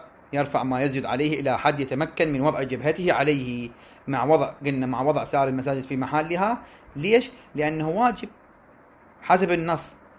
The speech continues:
ولا موجب لسقوط الوجوب اللي هن مسائر المساجد أن يضعها في محلها، باعتبار هذا أيضًا سجود. نعم، هذا الأمر الأول. الأمر الثاني، وإن لم يمكنه الانحناء أصلًا، أصلًا ما يقدر ينحني،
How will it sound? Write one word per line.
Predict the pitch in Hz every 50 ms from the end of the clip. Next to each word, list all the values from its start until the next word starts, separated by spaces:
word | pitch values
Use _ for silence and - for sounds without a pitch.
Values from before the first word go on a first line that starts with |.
| - -
ولا | 131 151 151 170 208 226
موجب | 220 220 214 208 190 165 180 196
لسقوط | 180 175 - - - 180 180 175 185
الوجوب | 170 165 170 160 139 156 165 151 - - - - - - - - - - - - -
اللي | 151 139 139 139 143 143 147
هن | 147 151 147 147 151 151
مسائر | 143 135 151 147 143 135
المساجد | 139 139 131 - 147 135 131 123 123
أن | 135 135
يضعها | 131 123 123 117 135 127
في | - 131
محلها، | 127 113 131 123 117 117 117 120 127 135 - - - - - - - - -
باعتبار | 131 127 - 123 147 175 180 175 185
هذا | 180 -
أيضًا | 226 233 277 254
سجود. | - 220 185 180 185 175 - - - - - - - - - - - - - - - - - - -
نعم، | 143 143 104 104 120 117 110 107 113
هذا | - 156 165 160 156 175 180 - -
الأمر | 131 - 147 151 175
الأول. | 190 151 110 107 101 101 107 107 - - - - - - - -
الأمر | 180 202 240 233 196 170
الثاني، | - - 143 120 107 104 104 104 104 - - - - - - - - - -
وإن | 151 165 170 190 196
لم | 190 190 202 247 269 254 220
يمكنه | 190 185 175 165 151 151 151 208 226 220 190 170 165
الانحناء | 151 147 156 156 147 - - 156 160 170 190 208 208 - - 156
أصلًا، | 156 139 - - - 139 156 156 147 139 123 107 98 101 107 - - - - - - - - - - - - - - - - - - 104
أصلًا | 104 - 117 113
ما | 123 139
يقدر | 151 151 160 156
ينحني، | 147 139 - 139 135 123 110 107